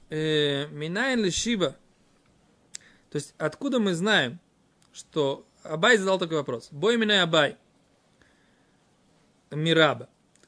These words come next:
Кавро берегель». Человек, который похоронил, э, своего родственника в-, непосредственно в Регель. Засчитывается ли ему дни траура, которые у него были в Холь Амоэд, за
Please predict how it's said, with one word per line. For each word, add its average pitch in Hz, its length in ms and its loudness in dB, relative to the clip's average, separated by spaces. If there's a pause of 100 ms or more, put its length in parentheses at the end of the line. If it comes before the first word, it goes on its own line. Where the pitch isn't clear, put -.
Кавро 170 460 4
берегель». 180 380 6
Человек, 226 220 0
который 202 120 0
похоронил, 190 560 0 (800)
э, 139 220 -6
своего 156 280 0
родственника 196 520 -2 (340)
в-, 160 180 -12
непосредственно 175 880 -2
в 143 320 -2
Регель. 135 360 -2 (1000)
Засчитывается 180 1080 0
ли 156 160 2
ему 180 280 0
дни 175 260 -2
траура, 156 500 2
которые 156 440 -2
у 147 100 -4
него 151 320 -2
были 147 440 -2 (120)
в - 80 -20
Холь 180 240 2
Амоэд, 151 460 -2 (520)
за 139 560 2